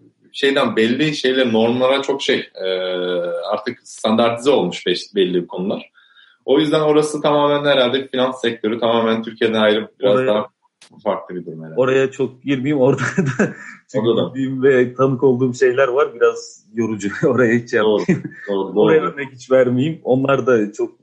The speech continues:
Speaker 2: rahat durumda değiller. Sadece uluslararası olan bazı prosedürlere çok katı uyuyorlar. Onun haricinde bizde de çok esneklikler var. Peki bir de sana şunu sorayım.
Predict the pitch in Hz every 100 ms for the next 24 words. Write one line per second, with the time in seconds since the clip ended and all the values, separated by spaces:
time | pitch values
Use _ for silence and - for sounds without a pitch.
0 | 95 117 117 120 117 123 123 117 139 143
1 | 110 127 123 120 135 131 131 120 123 117
2 | 117 117 117 - 127 120 117 117 117 113
3 | 113 113 _ 120 120 107 107 120 117 117
4 | 113 110 104 110 110 123 - 101 107 107
5 | - 101 104 - 110 90 101 _ 113 117
6 | 101 82 _ _ _ - - - _ _
7 | 160 170 214 214 208 190 196 196 180 -
8 | 113 92